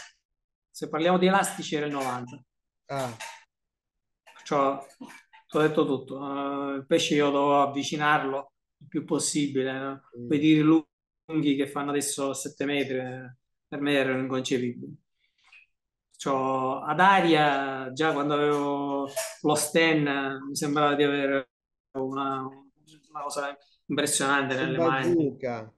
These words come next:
Speaker 2: un bazooka.
Speaker 1: Sì, sì, sì, no, no, non riuscivo. Sempre fuciletti nell'ordine settanta,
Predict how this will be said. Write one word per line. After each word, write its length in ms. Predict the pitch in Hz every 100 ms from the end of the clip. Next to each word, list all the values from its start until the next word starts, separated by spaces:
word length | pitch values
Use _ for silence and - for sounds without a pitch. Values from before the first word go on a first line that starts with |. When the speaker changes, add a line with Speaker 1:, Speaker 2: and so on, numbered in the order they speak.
| _
Speaker 2:
un 180 | - 135
bazooka. 680 | 143 147 131 147 127 113 110
Speaker 1:
Sì, 200 | 139 139 - 135 -
sì, 160 | 127 127
sì, 260 | - 139
no, 200 | 139 131 131
no, 300 | 135 135 - _ _ _
non 120 | 147
riuscivo. 340 | 139 - 143 127
Sempre 340 | 165 156 165
fuciletti 920 | 156 151 151 151 151 151 147 139 - _ _ _ _
nell'ordine 1000 | 160 147 143 139 139 135 135 135 131 131
settanta, 460 | 135 131 - 131